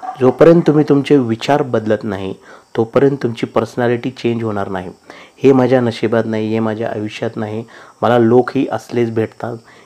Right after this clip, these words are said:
किंवा माझ्या आयुष्यामध्ये कुठलीही progress होणार नाही आहे," ही जसे thought आहेत, ह्या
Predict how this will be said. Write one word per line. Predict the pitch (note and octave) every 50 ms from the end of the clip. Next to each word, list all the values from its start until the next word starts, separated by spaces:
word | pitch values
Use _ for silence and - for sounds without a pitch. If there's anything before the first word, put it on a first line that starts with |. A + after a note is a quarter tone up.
| _ _
किंवा | - - C3 A#2+ A#2+ B2
माझ्या | B2 B2 A#2+ A#2 A2 A#2+ B2+ B2 B2 A#2+
आयुष्यामध्ये | G#2+ A2+ A2+ A2+ - - A#2 A#2+ A#2+ B2 A#2+
कुठलीही | - A#2+ A#2 - - B2+ B2+
progress | - B2+ A#2+ A2 A2+ A#2+ B2 A#2+ -
होणार | - A2 A2+ A2+ A2+
नाही | A2+ A2 G#2 G2 G2
आहे," | G#2 A2 - - - - - - _ _
ही | - - - F#3 G3
जसे | E3 D3 C#3+ - - - -
thought | - B2+ A#2+ G#2+ -
आहेत, | G#2+ F#2+ F2+ - - - - - _ _
ह्या | _ - C#3 C#3+